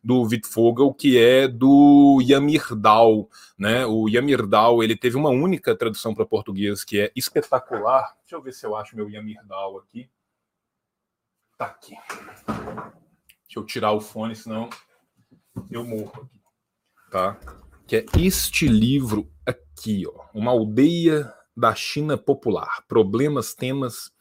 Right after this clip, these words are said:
Temas e Problemas, né, do, do, do Yamirdal. É... o Yamirdal, ele é um comunista sueco muito importante para o comunismo <laughs> na Suécia, então a gente conhece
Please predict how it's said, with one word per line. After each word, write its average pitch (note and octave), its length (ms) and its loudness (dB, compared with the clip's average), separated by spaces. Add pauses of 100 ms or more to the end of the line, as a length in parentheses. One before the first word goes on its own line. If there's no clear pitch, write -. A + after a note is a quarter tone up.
(420)
Temas D3 200 2
e C#3 40 -2
Problemas, F2 560 -2
né, G#2 140 -2
do, G2 420 -8
do, F#2+ 300 -6
do G2 100 -8
Yamirdal. F#2+ 720 -2 (480)
É... G#2 960 0 (400)
o C#3 80 4
Yamirdal, C#3+ 640 4
ele C3 260 4
é B2 280 2
um C3 180 -4
comunista C3+ 540 0
sueco A#2+ 840 0 (100)
muito A#2 600 -4
importante A2+ 920 -4
para B2+ 280 2
o A#2+ 100 2
comunismo A2 680 -2
<laughs> - 0 -
na G2+ 160 -6
Suécia, G2 760 -4
então F#2 240 -8
a F#2+ 40 -8
gente F#2 200 -10
conhece F#2+ 480 -4